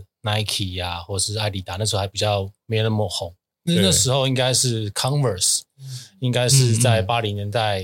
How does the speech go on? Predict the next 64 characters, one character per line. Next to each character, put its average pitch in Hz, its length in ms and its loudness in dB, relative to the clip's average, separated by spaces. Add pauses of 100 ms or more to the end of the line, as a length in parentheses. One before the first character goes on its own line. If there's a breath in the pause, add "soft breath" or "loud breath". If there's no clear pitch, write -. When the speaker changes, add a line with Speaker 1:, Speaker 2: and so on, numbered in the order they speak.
Speaker 1:
N 107 120 -6
B 107 140 -4
A 104 60 -2
是 101 260 -2
大 110 180 -4
家 104 100 -2
最 107 140 -2
多 101 120 -4
人 92 100 -8
穿 95 200 -6
的， 92 120 -10
包 104 120 -4
括 107 140 2
那 165 80 4
时 - 120 4
候， - 20 4
Speaker 2:
蛮 117 80 2
主 101 40 0
流 95 220 0
的。 95 180 -2
Speaker 1:
对， 110 280 0 (120)
包 120 160 0
括 117 40 -4
Magic 123 280 0
Johnson、 113 760 0
Larry 113 280 0
Bird 117 200 0
那 120 60 -2
时 113 120 0
候 113 60 0
就 110 120 -6
是 104 60 -6
帮 107 240 -4
Converse 110 440 -4
代 98 180 -4
言。 82 180 -18 (160)
Speaker 2:
对。 98 300 0
Speaker 1:
那 156 100 0
所 160 160 2
以 143 80 2
在 147 160 0
漫 156 160 0
画 156 160 2
里 117 80 0
面 127 160 0
其 123 160 0
实 120 60 -2
有 127 120 2
几 120 200 -2
个 107 440 -2
主 104 160 -2
要 131 140 2
角 101 180 0
色， 107 180 0
其 110 200 0
实 104 80 0
他 131 100 -2
们 120 140 0
脚 95 120 -2
上 120 120 0
穿 117 160 -2
的， 104 140 -2
其 - 180 -2
实 104 220 -4